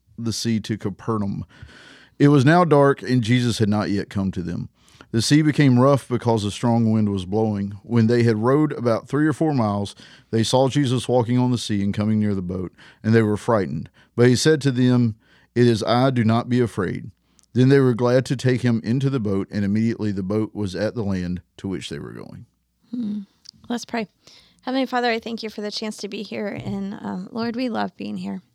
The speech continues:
Speaker 2: And we just thank you for those who are listening, and I pray that we would accurately handle your word of truth today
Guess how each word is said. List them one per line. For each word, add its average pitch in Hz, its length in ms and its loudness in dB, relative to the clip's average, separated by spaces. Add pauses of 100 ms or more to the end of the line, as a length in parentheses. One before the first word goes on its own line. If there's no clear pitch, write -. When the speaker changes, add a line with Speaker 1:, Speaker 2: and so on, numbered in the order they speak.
Speaker 2:
And 214 100 -8
we 202 60 -6
just - 160 -8
thank 226 200 -2
you 220 60 -6
for 202 120 -10
those 208 240 -6
who 208 80 -8
are 214 120 -4
listening, 214 500 -4 (480)
and 190 120 -2
I 202 120 -2
pray 214 240 -4
that 208 180 -2
we 220 120 -2
would - 140 -2
accurately 214 760 -6
handle 196 420 -2
your 107 180 -2
word 104 200 -4
of 107 100 -8
truth - 320 -10
today 196 380 -8